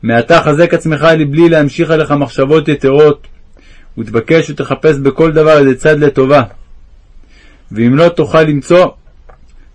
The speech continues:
תאמין בחסדי השם שבוודאי הכל לטובה.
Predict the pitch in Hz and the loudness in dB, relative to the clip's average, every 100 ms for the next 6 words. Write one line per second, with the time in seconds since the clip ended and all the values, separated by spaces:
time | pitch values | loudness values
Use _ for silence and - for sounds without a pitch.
0 | - 123 123 156 170 156 135 120 135 151 | -8 -2 0 0 -2 -2 -4 -4 2 2
1 | 131 - 160 156 123 131 120 120 127 156 | 2 0 -2 -2 -6 -6 -2 0 2 2
2 | 147 139 120 110 107 95 | 2 0 -2 -2 -4 -4